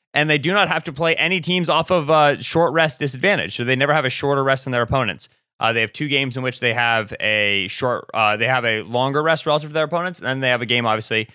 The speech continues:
where they come off a bye and they're playing a team, uh, that did not come off their bye. So the Lions, legitimately, actually, in as, as serious and as earnest of a tone as I can possibly say it on schedule release day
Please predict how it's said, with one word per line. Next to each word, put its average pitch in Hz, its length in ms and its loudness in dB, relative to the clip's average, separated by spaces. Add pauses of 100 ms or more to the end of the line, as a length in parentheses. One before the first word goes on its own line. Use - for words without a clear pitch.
(160)
where 123 120 -2
they 113 100 2
come 113 160 -2
off 110 100 0
a 117 60 -4
bye 104 280 2
and 95 140 -2
they're 98 80 -4
playing 98 220 -6
a 92 40 -10
team, 95 360 -4 (100)
uh, 95 140 -4
that 95 80 -6
did 104 80 -4
not 127 180 0
come 92 80 -8
off 92 80 -8
their - 100 -12
bye. 76 200 -6
So - 140 -10
the 117 60 -4
Lions, 202 520 2 (500)
legitimately, 202 800 2
actually, 139 760 2
in 143 500 0
as, 160 280 2
as 156 320 0 (220)
serious 240 680 0
and 160 180 0
as 139 160 0 (100)
earnest 190 340 2
of 151 80 -4
a 147 40 -4
tone 160 300 0
as 143 80 -4
I 127 60 2
can 110 100 -10
possibly 151 360 0
say 143 120 0
it 131 60 0
on 120 80 -4
schedule 127 300 -2
release 110 300 -6
day 80 320 -2